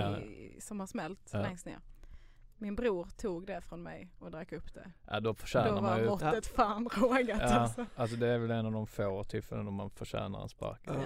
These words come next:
Speaker 3: Men, men det, det, alltså, nej, men jag, det finns ju många lägen, det är skitbra i, i en sån här våldtäktsscenario till exempel, att det finns en sån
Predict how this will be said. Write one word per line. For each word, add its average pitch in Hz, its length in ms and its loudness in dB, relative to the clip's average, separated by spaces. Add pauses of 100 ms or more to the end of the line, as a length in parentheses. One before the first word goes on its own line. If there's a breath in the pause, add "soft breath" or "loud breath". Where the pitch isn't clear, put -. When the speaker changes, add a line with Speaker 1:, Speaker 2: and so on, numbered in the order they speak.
(120)
Speaker 3:
Men, 160 340 6
men 139 200 2
det, 143 120 0
det, 135 440 2
alltså, 143 180 2
nej, 170 180 6
men 208 80 6
jag, 147 260 4
det 151 60 -2
finns 180 200 0
ju 175 40 4
många 160 340 4
lägen, 127 280 2
det 135 60 0
är - 20 0
skitbra - 920 2
i, 175 300 2
i 147 60 6
en 131 100 2
sån 135 140 0
här 120 100 2
våldtäktsscenario 123 1040 -2
till 120 80 -2
exempel, - 360 -4
att - 180 -6
det - 80 -6
finns 185 540 2
en 139 240 0
sån 110 340 -4